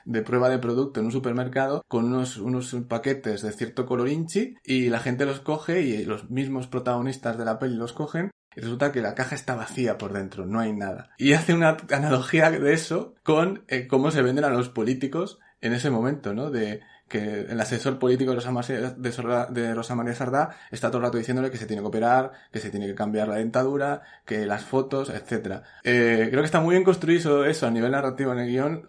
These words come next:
al margen de que luego más o menos puedas tener, mm, menos brillantez que en otras ocasiones, y efectivamente describe a la perfección esos tejemanejes, esos chanchullos, ese chauvinismo,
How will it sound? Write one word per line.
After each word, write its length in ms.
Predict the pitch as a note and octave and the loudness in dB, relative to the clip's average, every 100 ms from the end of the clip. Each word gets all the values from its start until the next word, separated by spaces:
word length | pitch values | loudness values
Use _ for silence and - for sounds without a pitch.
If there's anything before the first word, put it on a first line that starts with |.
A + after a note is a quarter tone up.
| - | -10
al 160 | A2+ | -2
margen 300 | A2+ B2+ B2+ | 0 0 0
de 100 | A2+ | 0
que 60 | A2 | 0
luego 180 | A#2 A#2 | 0 0
más 180 | A2+ A#2 | 0 0
o 40 | |
menos 320 | A#2+ A2 G#2+ - - | 0 -2 -4 -16 -6
puedas 320 | A2 A2 G#2 | -2 -2 -2
tener, 280 | G#2+ A2+ G#2+ | 0 0 -2
mm, 800 | E2 - G2+ G2 C#2 D2+ A2 G#2 | -8 -10 -8 -8 -10 -6 -4 -2
menos 280 | A#2 A#2 A#2 | 0 0 0
brillantez 400 | A2+ G#2+ G#2+ A#2 | -2 -2 -4 -4
que 80 | G#2 | -4
en 40 | |
otras 200 | G#2 A#2 | -4 -4
ocasiones, 560 | B2 B2+ C#3 C#3 - - | -4 -2 -2 -2 -4 -6
y 100 | A2 | -8
efectivamente 640 | G2+ F#2 C#3 B2+ D#3 C3+ | -6 0 2 4 2 0
describe 480 | A2 G#2+ - B2+ C#3+ | 0 -2 -2 0 2
a 40 | B2+ | 2
la 140 | A#2 | 0
perfección 840 | A2+ - - - C#3+ D3 D#3+ G#3+ - _ - - | -4 -8 -14 -8 -2 0 -2 -4 -10 _ -20 -10
esos 380 | A2 - B2+ - | -8 -6 -6 -6
tejemanejes, 680 | A#2+ A2 G#2 D3+ E3 E3 | -4 -2 0 0 0 -2
esos 200 | B2+ A#2+ | -2 -4
chanchullos, 640 | A#2+ G#2 G2 D3 D3 D3 A2+ | -4 -6 -2 -2 -2 -4 -4
ese 240 | G#2 A2+ | -8 -8
chauvinismo, 720 | - G#2+ G2+ D3+ D#3+ D#3 D#3+ | -6 -6 -2 -2 -2 -4 -6